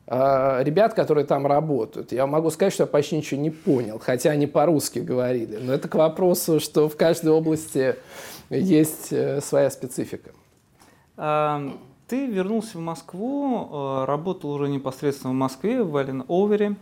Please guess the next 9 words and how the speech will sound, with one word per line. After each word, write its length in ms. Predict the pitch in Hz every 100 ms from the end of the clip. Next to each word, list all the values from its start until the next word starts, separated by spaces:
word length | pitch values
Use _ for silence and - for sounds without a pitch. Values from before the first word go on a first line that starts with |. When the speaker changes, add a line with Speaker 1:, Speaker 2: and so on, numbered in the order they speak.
| - - - - _
Speaker 2:
И, 680 | 156 160 170 170 165 156 139 139
эм, 640 | 139 135 131 127 127 123 123 - _ _ _
почему 380 | 147 - 226 262
ты 240 | 220 180
перешел, 840 | 180 143 139 - 170 160 143 131 -
э, 340 | 131 127 127
в 60 | 131
Джонс 260 | 147 135
Дэй? 340 | 123 131 110